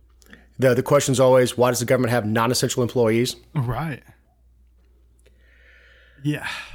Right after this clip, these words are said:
Speaker 2: Uh, I, I don't know if, the, and it'd be interesting to see how this government employees breaks down. Is it local, state, or federal? But boy, that's a huge number to be hired in November. Most companies are starting to slow down towards the end of the year in hiring.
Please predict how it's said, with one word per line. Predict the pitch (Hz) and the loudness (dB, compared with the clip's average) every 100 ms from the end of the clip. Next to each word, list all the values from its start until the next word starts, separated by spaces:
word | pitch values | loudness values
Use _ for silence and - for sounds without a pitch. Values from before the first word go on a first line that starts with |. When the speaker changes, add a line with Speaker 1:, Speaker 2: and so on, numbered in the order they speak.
| - - - | -10 -10 -10
Speaker 2:
Uh, | |
I, | 123 120 117 139 - | -6 -4 -4 -6 -8
I | 131 | -6
don't | 156 | -6
know | 131 | -6
if, | 120 | -10
the, | - | -10
and | 147 139 147 127 | -4 -2 -4 -6
it'd | 156 123 | -8 -6
be | 170 160 | -4 -4
interesting | 139 135 127 120 | -2 -4 -4 -6
to | - | -6
see | 135 | -6
how | 120 | -6
this | 113 113 - - - | -8 -6 -6 -8 -10
government | 123 120 123 | -8 -8 -8
employees | 104 135 117 110 | -10 -10 -10 -10
breaks | - 113 - | -10 -12 -10
down. | 120 117 107 | -8 -6 -8
Is | 107 107 | -10 -12
it | - | -10
local, | 127 131 117 | -8 -8 -8
state, | 117 - 117 113 113 - | -6 -6 -4 -6 -10 -18
or | 110 | -20
federal? | - 120 117 85 85 _ _ _ _ _ _ _ _ | -10 -8 -8 -12 -16 _ _ _ _ _ _ _ _
But | 110 - | -18 -18
boy, | 156 165 | -8 -4
that's | 127 104 | -4 -4
a | 120 | -8
huge | - 123 101 120 | -8 -8 -6 -10
number | 110 110 | -12 -14
to | 107 | -14
be | 117 | -14
hired | 113 117 | -10 -10
in | 113 | -12
November. | 120 110 135 151 117 | -16 -12 -8 -8 -6
Most | 120 208 - | -4 -4 -4
companies | 220 143 117 | -8 -8 -10
are | 120 | -10
starting | - 127 113 | -10 -10 -10
to | |
slow | - 139 123 | -8 -6 -6
down | 113 156 139 | -6 -6 -8
towards | 113 110 | -12 -16
the | - | -16
end | 120 | -14
of | 120 | -12
the | 120 | -12
year | 123 120 | -12 -14
in | |
hiring. | 98 123 139 180 | -8 -6 -6 -6